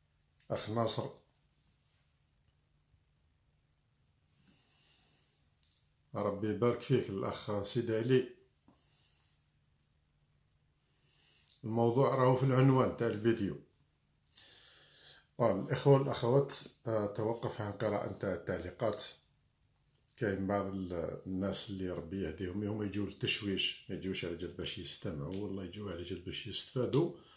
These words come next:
ما تردوش عليهم. هذيك نتاع "من أنت" وأنت شكون، وهذيك ما تردوش عليهم.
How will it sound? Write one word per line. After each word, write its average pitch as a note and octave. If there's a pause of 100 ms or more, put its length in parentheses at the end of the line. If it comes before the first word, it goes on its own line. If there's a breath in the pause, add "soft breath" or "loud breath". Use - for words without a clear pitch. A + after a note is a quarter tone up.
(120)
ما C3+
تردوش C#3
عليهم. G2+ (500)
هذيك G#2
نتاع F#2+
"من G2
أنت" G2
وأنت F#2
شكون، E2+
وهذيك E2
ما -
تردوش -
عليهم. G2+